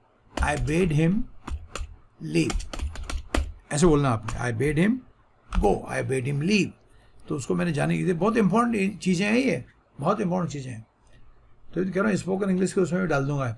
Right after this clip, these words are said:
ताकि आपकी आदत बने। आप बोलते तो ही नहीं आपको, that's right। "I bade, bade him leave immediately", मैंने उसको कहा, "तू तुरंत चला जा, पापा आने वाले हैं", बोलो, बोलना है नहीं आपको।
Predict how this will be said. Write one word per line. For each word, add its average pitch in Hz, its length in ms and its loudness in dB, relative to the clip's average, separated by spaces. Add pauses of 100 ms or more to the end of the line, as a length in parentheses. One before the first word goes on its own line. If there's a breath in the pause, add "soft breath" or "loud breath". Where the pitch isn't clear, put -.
(520)
ताकि 160 200 -6
आपकी 180 240 -2
आदत 147 320 4
बने। 156 220 0
आप 123 120 -2
बोलते 220 320 6
तो 285 80 4
ही 254 120 6
नहीं 269 140 -2
आपको, - 280 -6 (240)
that's 190 180 -8
right। 180 180 -12 (720)
"I 143 240 2
bade, 180 460 2
bade 202 220 8
him 196 200 6
leave 170 240 8 (160)
immediately", 147 480 2
मैंने 147 140 -6
उसको 147 200 -6
कहा, 170 80 0
"तू 160 220 -4 (360)
तुरंत 147 360 -4
चला 151 160 0
जा, 143 120 0
पापा 135 280 -2
आने 135 140 -2
वाले 113 180 0
हैं", 110 140 -6 (1500)
बोलो, 269 400 6 (580)
बोलना - 320 2
है 208 200 6
नहीं 254 160 4
आपको। - 360 -4